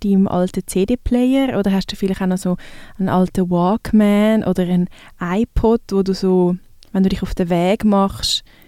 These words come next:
Richtung, ähm, Richtung Schafott, <laughs> ähm, es ist, es ist so makaber, die Rubrik, aber ja, <laughs> nein. Ähm, wo du das dann noch so würdest wollen hören?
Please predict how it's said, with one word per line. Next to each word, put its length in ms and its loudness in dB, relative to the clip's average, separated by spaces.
Richtung, 540 -2
ähm, 520 0
Richtung 340 -4
Schafott, 500 -6
<laughs> 380 -20
ähm, 220 2
es 140 -6
ist, 120 -4
es 260 -4
ist 220 -4
so 160 2
makaber, 540 0
die 120 -2
Rubrik, 480 -4
aber 260 -4
ja, 240 0
<laughs> 40 -4
nein. 200 0
Ähm, 400 4
wo 120 2
du 60 2
das 180 0
dann 120 2
noch 80 4
so 120 2
würdest 260 2
wollen 280 4
hören? 640 0